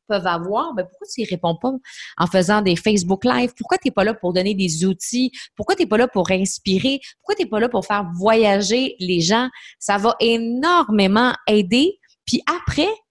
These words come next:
après la pandémie, qu'est-ce qui va arriver ? Les gens vont se rappeler de toi. « Ah oui, Nicole. Nicole, elle m'a tellement aidée durant la période de pandémie. Elle m'a fait voyager. Moi qui adore voyager, elle m'a donné des outils, elle m'a donné des recettes grecques. »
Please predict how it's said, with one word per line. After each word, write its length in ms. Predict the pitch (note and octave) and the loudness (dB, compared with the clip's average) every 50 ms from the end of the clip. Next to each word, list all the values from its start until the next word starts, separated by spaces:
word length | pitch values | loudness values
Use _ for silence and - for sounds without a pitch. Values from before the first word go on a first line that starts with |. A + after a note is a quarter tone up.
| _ _ _ - | _ _ _ -4
après 320 | G#3 A3 - - - G#4 G#4+ | -2 -2 0 0 2 2 4
la 100 | F4 - | 4 4
pandémie, 400 | - A3 G#3+ G3+ A#3 C#4 F#4+ - | 2 2 2 2 2 0 0 0
qu'est-ce 180 | C#4+ B3 - | 0 -2 -2
qui 80 | - A#3 | 0 0
va 80 | G#3 G#3 | 2 4
arriver ? 420 | G#3 G3+ G3+ G#3 - F#4+ G4+ - _ _ | 4 4 2 2 0 -2 -4 -8 _ _
Les 100 | F3+ F3+ | 0 2
gens 140 | E3+ G3+ G3+ | 4 4 4
vont 120 | G3+ F#3 F3 | 4 2 2
se 80 | - | 0
rappeler 260 | - F3+ E3+ - E3+ | 0 -2 -2 -2 -4
de 40 | D#3+ | -4
toi. « 200 | - - F3+ - G3+ _ _ _ - - - - _ | -4 -6 -8 -8 -8 _ _ _ -20 -20 -20 -6 _
Ah 380 | - A3+ B3 B3+ B3 B3 A#3 G#3 | 2 4 6 6 6 4 4 2
oui, 140 | F#3+ G#3 G#3 | 0 -2 -2
Nicole. 380 | F#3+ F#3 E3+ E3+ - F#3+ F#3+ F#3+ | -4 -4 -6 -4 -2 -2 -2 0
Nicole, 220 | F#3 F#3 B3 B3 B3 | 0 0 0 0 2
elle 40 | G3+ | 2
m'a 100 | F#3 F3 | 0 -2
tellement 640 | - - - C4+ C4+ C4+ C4+ C4 B3+ B3 B3 C4 C4 - | -2 -2 2 2 4 4 4 4 4 2 2 2 2 2
aidée 580 | - G3 G3 G3 F3+ F3+ A#3+ C#4 D#4+ E4 D4+ - F3+ | 2 2 2 2 2 2 4 4 4 2 2 0 -2
durant 280 | F3+ D#3+ - G3+ G3+ | -2 0 2 2 4
la 120 | A3 G#3+ F#3+ | 2 2 2
période 220 | - F#3 G#3 A3 | 2 2 2 4
de 60 | G#3 F#3 | 2 2
pandémie. 420 | - G3 F#3 F3+ E3+ E3+ G3+ A#3+ | 2 2 0 2 0 0 0 0
Elle 80 | A3+ F#3 | 0 0
m'a 100 | D#3+ D#3+ | 0 -2
fait 200 | - G#3 F#3+ F3 E3 | -2 -4 -4 -4 -2
voyager. 540 | D#3+ G#3 A3 G3+ G3+ F3+ E3+ F3 F3 A#3 B3 | 0 2 4 4 6 4 4 4 2 0 0
Moi 140 | A3+ G3+ G3+ | 0 -2 -4
qui 80 | - | -4
adore 240 | F3+ E3+ F#3+ G3 F#3+ | -2 -2 0 -2 0
voyager, 500 | F3 F3+ E3 E3 D#3 D3+ E3 F#3 G3+ C#4+ | 0 0 0 0 0 0 0 0 0 0
elle 80 | C4 A#3 | 0 -2
m'a 80 | G3+ | -2
donné 220 | F3 F#3 G3 G#3 G3+ | -4 -4 -4 -4 -6
des 280 | F3 E3 E3 C#3 D#3 | -6 -8 -8 -8 -10
outils, 480 | D#3+ D3+ D3 - - - D4 C#4+ C#4 C#4+ | -12 -12 -10 -10 -2 2 4 4 4 4
elle 80 | - - - - | 0 -4 -12 -6
m'a 80 | E3+ F#3 | -2 0
donné 140 | F#3 G3 G3+ | 0 0 0
des 100 | F3 E3 | -2 -2
recettes 560 | E3 D3 D3 E3+ E3 - - - D#3+ D3+ - - - - | -2 -2 0 0 0 0 0 -2 -2 -2 -2 -4 -2 0
grecques. » 260 | G3 G3 B3 C#4 C4+ | 2 2 2 2 0